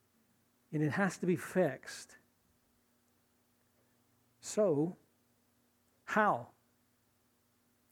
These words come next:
How do we deal with this? Well, let's go back to our story. Let's go back to this boy who has packed up all of his belongings, taken both possession and control of his father's wealth.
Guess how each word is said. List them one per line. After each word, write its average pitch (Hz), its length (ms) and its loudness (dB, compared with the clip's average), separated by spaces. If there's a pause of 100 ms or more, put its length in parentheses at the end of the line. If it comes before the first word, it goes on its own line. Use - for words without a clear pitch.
(360)
How - 160 2
do 196 100 4
we 190 120 4
deal 175 260 6
with 135 240 -2
this? - 380 -16 (1800)
Well, 185 80 8
let's 190 160 6
go 220 80 8
back 185 320 4
to 170 140 0
our 156 120 4
story. 135 720 -2 (1040)
Let's - 120 -20
go 170 100 2
back 185 280 4
to 233 80 4
this 240 160 4
boy 160 460 4
who 170 280 4
has 143 560 0 (760)
packed 196 360 8
up - 100 6
all 190 180 8
of 180 60 4
his 160 140 -2
belongings, 151 760 2
taken 175 420 4
both 160 340 6
possession 185 760 2
and 151 240 2
control 147 840 2
of 151 140 0
his 139 160 -2
father's 131 480 0
wealth. 135 320 -2